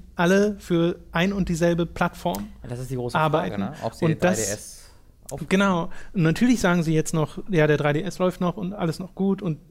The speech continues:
Speaker 1: gerade Pokémon und so war ja mega erfolgreich
Speaker 2: Mhm.
Speaker 1: zuletzt. Also die drei D S,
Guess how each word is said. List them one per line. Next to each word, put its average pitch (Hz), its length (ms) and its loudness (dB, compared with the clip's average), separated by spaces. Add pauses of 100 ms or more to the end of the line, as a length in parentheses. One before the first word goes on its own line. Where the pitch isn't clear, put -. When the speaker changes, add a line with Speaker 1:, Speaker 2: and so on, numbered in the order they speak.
(240)
Speaker 1:
gerade 151 260 0
Pokémon 165 440 -2
und 175 120 -4
so 151 160 -2
war 147 80 2
ja 139 160 0
mega 151 360 0
erfolgreich 165 440 -6
Speaker 2:
Mhm. 135 60 -2
Speaker 1:
zuletzt. 185 260 -6
Also 170 140 -4
die 151 120 -6
drei 156 200 0
D 160 100 0
S, - 220 -6